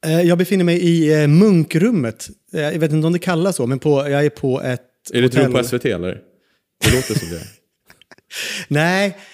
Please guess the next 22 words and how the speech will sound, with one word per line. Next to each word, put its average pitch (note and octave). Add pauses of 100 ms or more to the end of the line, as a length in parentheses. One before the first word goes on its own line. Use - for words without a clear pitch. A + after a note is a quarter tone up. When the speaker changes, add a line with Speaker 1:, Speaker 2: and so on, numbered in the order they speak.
(120)
Speaker 1:
nej, F#3
jag F#3+
är, G3+
jag F#3
är F#3+
ju G3+
i D#3+
Thailand. C#3+
Jag C3+
är D3+
på C3+
en B2+ (100)
liten C3
resort B2
och -
de C#3
har D#3+
inte D3+
så C#3
många B2+
lokaler. B2+ (520)
Eh, C3